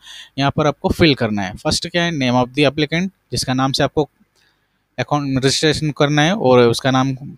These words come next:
type करना है। Next email आईडी तो compulsory नहीं है दोस्तों, डाल भी सकते हैं।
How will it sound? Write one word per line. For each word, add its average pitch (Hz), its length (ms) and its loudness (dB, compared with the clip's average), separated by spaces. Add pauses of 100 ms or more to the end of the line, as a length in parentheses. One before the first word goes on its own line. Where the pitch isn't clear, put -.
(100)
type 135 200 2
करना 147 220 -2
है। 180 160 -2
Next 135 280 -4
email 127 280 2
आईडी 131 160 2
तो 131 180 -4 (100)
compulsory 131 420 0
नहीं 143 120 2
है 139 60 2
दोस्तों, 147 320 0
डाल 123 180 2
भी 135 100 2
सकते 135 260 0
हैं। 208 120 0